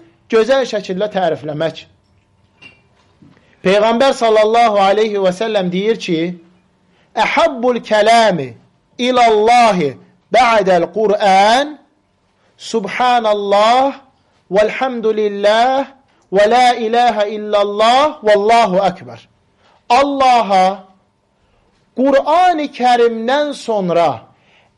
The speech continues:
ən sevimli kəlmələr Subhanallah,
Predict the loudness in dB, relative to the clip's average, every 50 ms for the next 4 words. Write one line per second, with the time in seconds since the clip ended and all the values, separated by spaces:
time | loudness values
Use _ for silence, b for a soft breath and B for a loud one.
0 | _ 0 2 2 2 0 -4 -8 -6 -2 -2 0 0 0 -4 -4 -4 -4 -4 -4
1 | -4 -4 -4 -2 -2 0 -2 -2 -2 -2 0 2 2 4 4 4 4 2 0 -4
2 | -8 -14 _ _ _ _ _ _ _ _ _ _ _ _ -12 -10 -10 -8 -8 -6
3 | -4 -2 0 0 0 0 0 -2 -2 0 0 2 2 2 2 2 0 -2